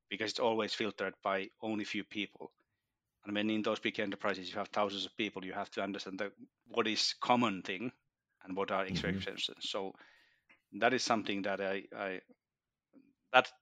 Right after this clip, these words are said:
Speaker 1: discussion has been <laughs> driving me kind of, uh, to, to help those I T people, that that is the thing what I have to be able to help, that they can start to collaborate with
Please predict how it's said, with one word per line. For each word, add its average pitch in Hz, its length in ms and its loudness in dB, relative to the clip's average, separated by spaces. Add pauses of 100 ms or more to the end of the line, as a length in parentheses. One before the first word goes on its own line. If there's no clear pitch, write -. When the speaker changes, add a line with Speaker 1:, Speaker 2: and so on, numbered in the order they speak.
Speaker 1:
discussion 127 460 4
has - 160 4
been 110 180 -4
<laughs> - 120 -4
driving 107 340 4
me 98 100 -6
kind 101 240 -4
of, 95 100 -8
uh, 101 120 -4
to, 101 280 -8
to 101 100 -8
help 113 280 2
those 101 220 -2
I 101 100 -2
T 104 140 -10
people, 98 240 -8
that 98 180 -8
that 107 140 0
is 107 140 -4
the 104 80 -16
thing 95 220 -6
what 95 120 -6
I 95 100 -2
have 104 220 -6
to - 100 -20
be 101 100 -6
able 95 200 -6
to - 80 -14
help, 90 240 -8 (960)
that 104 160 4 (260)
they 110 160 4
can 104 120 -2
start 101 220 -2
to - 60 -10
collaborate 104 1000 2
with 95 140 -6